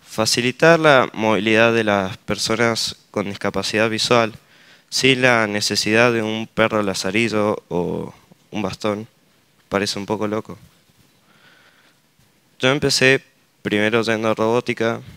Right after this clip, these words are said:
un taller fuera de la escuela, y allí, con una amiga, nos propusimos hacer este proyecto,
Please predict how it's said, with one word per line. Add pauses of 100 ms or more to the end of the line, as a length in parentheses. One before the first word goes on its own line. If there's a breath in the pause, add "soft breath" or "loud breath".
(640 loud breath)
un
taller
fuera
de
la
escuela, (880)
y
allí, (640 soft breath)
con
una
amiga, (200)
nos (220)
propusimos
hacer
este
proyecto,